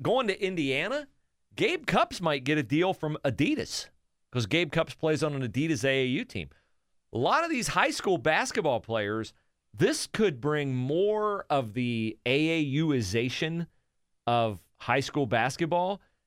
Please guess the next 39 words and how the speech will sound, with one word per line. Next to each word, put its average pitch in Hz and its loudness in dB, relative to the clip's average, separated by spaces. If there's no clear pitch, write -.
These 147 -2
guys 165 2
could 135 -2
become 135 -2
so 180 0
locked 165 0
in 180 -2
on 143 0
their 113 0
shoe 240 -4
brands 107 -4
that 135 -2
they 175 4
won't 214 2
even 170 0
consider 151 0
playing 139 -2
for 147 0
anybody 160 0
who 139 0
doesn't 135 0
have 139 -2
that 135 2
shoe 160 -4
brand 131 -2
in 101 -4
college. 123 -2
There's 98 -4
some 190 -2
of 196 -2
that 107 0
now. 135 -4
I 98 -4
heard 139 -2
a 120 0
little 151 0
bit 98 -6
of 82 -8
that, 87 -4